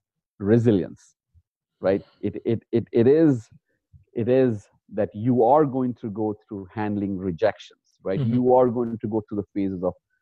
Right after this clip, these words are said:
Speaker 1: total burnout. You're going through the fa-, phase of where you think you don't have a lot of focus. You will, you will be feeling that you have not made a lot of success,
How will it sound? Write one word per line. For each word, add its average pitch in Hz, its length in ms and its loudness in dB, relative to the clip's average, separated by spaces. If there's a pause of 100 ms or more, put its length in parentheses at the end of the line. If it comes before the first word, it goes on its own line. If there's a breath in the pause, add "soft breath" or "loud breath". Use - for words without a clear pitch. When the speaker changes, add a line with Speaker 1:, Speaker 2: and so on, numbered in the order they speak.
(320)
Speaker 1:
total 135 360 0
burnout. 92 640 -2
You're 104 180 -2
going 113 220 -2
through 107 140 -6
the 98 60 -4
fa-, 98 340 -4 (120)
phase 101 220 -2
of 90 140 -6
where 95 220 -2
you 95 220 0
think 104 220 -4
you 98 60 -2
don't 101 300 0
have 98 160 2
a 95 60 0
lot 92 260 2
of 90 80 -8 (240)
focus. - 440 -2 (500)
You 113 160 2
will, 107 380 2
you 110 140 0
will 110 80 2
be 104 100 -2
feeling 113 400 2
that 98 140 0
you 104 60 2
have 95 120 4
not 101 320 2
made 98 220 -2
a 98 60 2
lot 92 260 2
of 92 120 -6
success, - 560 -2